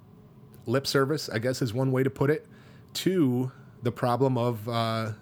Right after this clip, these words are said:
you know, uh, harass-, harassment or, um, berating of officials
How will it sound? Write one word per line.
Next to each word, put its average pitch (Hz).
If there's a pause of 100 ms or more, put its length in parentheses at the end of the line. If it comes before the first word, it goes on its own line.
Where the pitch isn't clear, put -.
you 117
know, 120
uh, -
harass-, 117 (220)
harassment 120
or, 110 (360)
um, 101 (240)
berating 123
of 113
officials 139